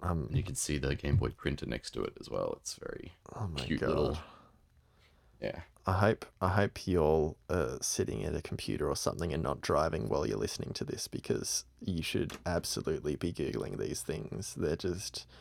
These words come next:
Speaker 2: Yeah.
Speaker 1: cooked relics of past
Speaker 2: <laughs>
Speaker 1: technology.
Speaker 2: Yeah, they're really, oh man, it's, it's like a, how do you, would you describe it? It's like a two fifty-six by two fifty-six pixel image. Maybe not even that many. I don't know. It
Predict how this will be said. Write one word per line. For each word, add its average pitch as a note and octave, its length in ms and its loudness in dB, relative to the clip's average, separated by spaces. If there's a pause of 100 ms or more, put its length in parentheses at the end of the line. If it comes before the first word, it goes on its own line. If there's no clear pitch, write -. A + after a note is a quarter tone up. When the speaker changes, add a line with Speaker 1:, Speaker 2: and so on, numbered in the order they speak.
(120)
Speaker 2:
Yeah. A#2 120 -6 (260)
Speaker 1:
cooked - 560 2
relics D2+ 760 2
of E2 220 -2
past - 340 4
Speaker 2:
<laughs> - 0 -
Speaker 1:
technology. F2 680 4 (1300)
Speaker 2:
Yeah, D2 280 12
they're D2 220 10
really, D2 720 8 (640)
oh C2 320 -2
man, A#1+ 360 -2
it's, - 200 -4
it's - 200 -2
like F2 180 10
a, C#2+ 380 8
how F2 160 8
do D#2 60 8
you, D2 60 8
would C#2+ 100 4
you C2 60 -2
describe - 260 4
it? - 20 4
It's - 140 -2
like D2+ 120 0
a - 60 0
two - 240 6
fifty-six E2 500 4
by D2 140 4
two - 240 4
fifty-six - 580 0
pixel - 420 2
image. C#2 480 0 (1120)
Maybe G2+ 200 10
not E2 160 8
even C#2 220 4
that C2+ 180 2
many. C#2+ 260 4
I C#2+ 100 6
don't C#2 100 2
know. B1+ 260 0
It C#2 40 -8